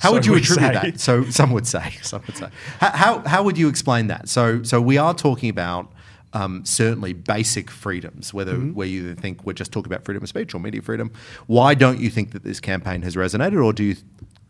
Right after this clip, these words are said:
Speaker 1: do you think maybe it has?
Speaker 3: Well, I think these things take a lot of time to sort of marinate into the public consciousness. I think when we raised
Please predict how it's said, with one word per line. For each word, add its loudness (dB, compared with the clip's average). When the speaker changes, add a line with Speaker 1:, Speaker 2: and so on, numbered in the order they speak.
Speaker 1:
do -4
you 0
think -8
maybe -8
it -14
has? -16
Speaker 3:
Well, 6
I 6
think -2
these 4
things 0
take -2
a -6
lot -4
of -10
time -6
to -10
sort -10
of -10
marinate -2
into -8
the -8
public -8
consciousness. -6
I 0
think 0
when -2
we 2
raised 0